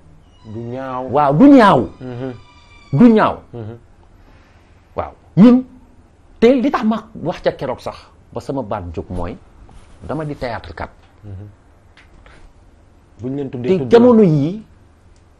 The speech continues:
Speaker 2: li, déggoo fi ku way Mara Day Imsi.
Speaker 1: Mhm.
Speaker 2: Gisoo ku,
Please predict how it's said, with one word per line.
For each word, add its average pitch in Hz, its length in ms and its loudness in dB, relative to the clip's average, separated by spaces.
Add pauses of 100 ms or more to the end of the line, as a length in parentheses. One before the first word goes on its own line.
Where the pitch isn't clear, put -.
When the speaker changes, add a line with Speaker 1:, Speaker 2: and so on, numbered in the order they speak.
(300)
Speaker 2:
li, 180 260 -2 (880)
déggoo 220 360 2
fi 190 160 -4
ku - 120 -2 (100)
way 160 300 0 (200)
Mara 151 380 -4
Day 147 240 0
Imsi. 190 400 0 (440)
Speaker 1:
Mhm. 120 280 -16 (960)
Speaker 2:
Gisoo 226 280 4
ku, 208 100 -2